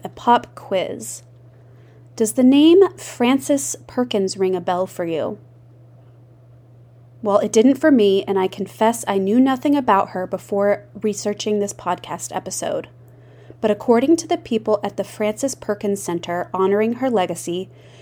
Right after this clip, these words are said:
she should be as well known as any of her notable contemporaries, such as Albert Einstein and Franklin Delano Roosevelt.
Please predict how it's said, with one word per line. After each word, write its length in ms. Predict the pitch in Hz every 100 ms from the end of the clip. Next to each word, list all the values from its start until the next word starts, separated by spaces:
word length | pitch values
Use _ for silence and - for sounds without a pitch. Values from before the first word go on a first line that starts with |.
| -
she 220 | - 247
should 240 | 240 208
be 220 | 233 240 220
as 160 | 202
well 220 | 185 226
known 340 | 277 214 214 214
as 240 | 175 170 -
any 260 | 220 240 247
of 120 | 233
her 120 | 202
notable 420 | 190 196 208 226
contemporaries, 880 | 226 214 - 202 180 170 170 175 - - -
such 260 | - 202 202
as 160 | 175 -
Albert 300 | 190 226 240
Einstein 640 | 196 196 - 202 190 196 -
and 160 | 180
Franklin 500 | - 185 190 202 196 196
Delano 360 | 175 180 175
Roosevelt. 680 | 170 160 170 - - -